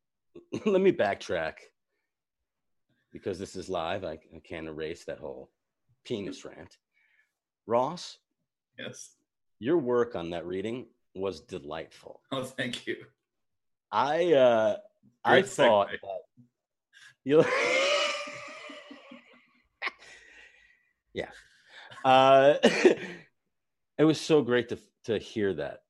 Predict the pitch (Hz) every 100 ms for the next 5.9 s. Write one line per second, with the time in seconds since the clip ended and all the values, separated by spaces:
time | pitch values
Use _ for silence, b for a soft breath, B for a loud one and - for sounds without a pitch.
0 | _ _ _ _ _ - 95 87 82 80
1 | 76 _ _ 95 92 90 92 92 101 104
2 | 104 98 - - 104 92 80 82 113 113
3 | 101 92 - - 92 95 98 101 120 175
4 | 165 180 170 143 - 160 113 76 80 82
5 | 92 - 127 120 110 123 135 120 -